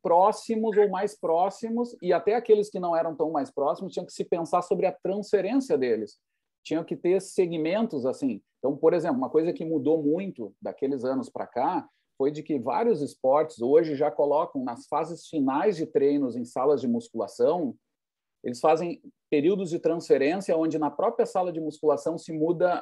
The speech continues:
o regime de velocidades, que antigamente a gente achava que era só errado.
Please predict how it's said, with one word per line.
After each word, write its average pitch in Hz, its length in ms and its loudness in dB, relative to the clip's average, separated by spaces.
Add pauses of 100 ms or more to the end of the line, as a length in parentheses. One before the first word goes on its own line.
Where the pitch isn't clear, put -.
(140)
o 151 60 0
regime 151 420 -2
de 160 100 -4
velocidades, 151 720 2 (280)
que 135 60 -4
antigamente 143 520 2
a - 20 2
gente 151 220 -2
achava 143 320 0
que 151 80 -4
era 139 140 -2
só 147 180 0
errado. 135 560 0